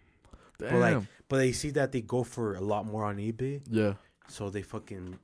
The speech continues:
Speaker 1: up the price on that shit.
Speaker 2: God damn. At least, I guess they know what they have on their paws.
Speaker 1: Yeah, 'cause they say escrow's on there, like, it's a, technically, quote unquote, a hundred dollars, while they're selling it to you for fifty.
Speaker 2: Hmm.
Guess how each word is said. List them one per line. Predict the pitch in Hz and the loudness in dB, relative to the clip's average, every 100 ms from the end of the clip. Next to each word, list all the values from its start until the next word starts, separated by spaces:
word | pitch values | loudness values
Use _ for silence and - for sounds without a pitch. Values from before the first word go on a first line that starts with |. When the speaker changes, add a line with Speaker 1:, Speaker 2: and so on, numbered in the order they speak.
| _ - | _ -14
Speaker 1:
up | 107 - | -14 -12
the | 95 | -14
price | - 95 92 | -10 -10 -10
on | 95 | -12
that | 95 92 | -10 -12
shit. | - 90 87 - - | -12 -12 -12 -14 -8
Speaker 2:
God | 117 110 | -6 -4
damn. | 110 120 110 107 - - - 87 - _ _ 58 - _ _ - | 0 0 -2 -6 -16 -12 -10 -10 -12 _ _ -20 -20 _ _ -6
At | |
least, | 92 107 117 | -2 -4 -6
I | 90 95 | -12 -8
guess | 101 107 | -8 -4
they | 113 | -2
know | 113 113 | 4 4
what | 104 | 6
they | 98 | 8
have | 107 95 | 8 6
on | 90 | 4
their | 85 | 0
paws. | - 73 80 - _ _ _ | 0 -2 -4 -10 _ _ _
Speaker 1:
Yeah, | - 92 95 98 - | -14 -12 -12 -16 -14
'cause | - 113 | -6 -4
they | 120 | -4
say | - 151 127 | -2 -2 -2
escrow's | 117 - 127 | -2 -2 -2
on | 123 | -2
there, | 120 | -2
like, | 107 95 - - _ _ - | -4 -6 -12 -20 _ _ -12
it's | 113 | -8
a, | 123 - - - _ _ _ _ | -8 -10 -20 -20 _ _ _ _
technically, | - 120 131 117 120 | -6 -4 -2 -2 -4
quote | 117 120 | -2 -2
unquote, | 113 107 117 101 | -2 -4 -6 -4
a | |
hundred | 98 104 107 | -4 -4 -4
dollars, | 98 98 104 - _ _ _ - | -4 -4 -6 -12 _ _ _ -16
while | 95 | -14
they're | 92 | -12
selling | - 101 101 | -10 -10 -10
it | 98 - | -12 -10
to | 98 | -10
you | 90 | -10
for | - 90 | -12 -14
fifty. | - 90 _ 104 104 _ - - _ | -10 -10 _ -20 -20 _ -20 -20 _
Speaker 2:
Hmm. | 127 127 117 | -2 0 0